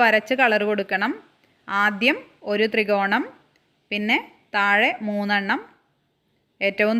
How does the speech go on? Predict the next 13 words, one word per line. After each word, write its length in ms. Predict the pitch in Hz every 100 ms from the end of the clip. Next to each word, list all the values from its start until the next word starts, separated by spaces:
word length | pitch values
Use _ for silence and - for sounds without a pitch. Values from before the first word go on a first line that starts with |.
| 226
താഴെ 300 | 196 190 302 - - 277
അഞ്ചെണ്ണം. 420 | 262 233 180 165 _ _ _ _ _ -
അങ്ങനെയാണ് 380 | 202 220 220 214 214
വരച്ചിരിക്കുന്നത്. 720 | 208 208 196 196 190 185 240 - _ _ _ _ _ _ _ _ _ -
അല്ലെങ്കിൽ 360 | 214 226 233 302 480 - 226
വലിയ 320 | 226 240 285 359
ഒരു 140 | 240 247
ത്രികോണം 440 | 240 214 208 208 220
വരച്ച് 360 | 202 196 - 262 - _ _ _ - 202
ഇതുപോലെ 500 | 214 220 214 202 277 - _ 208
ഉള്ളിൽ 240 | 208 220 226
വരച്ചു 260 | 208 202 208
ചേർക്കാവുന്നതാണ്. 840 | 220 202 202 202 202 208 196 190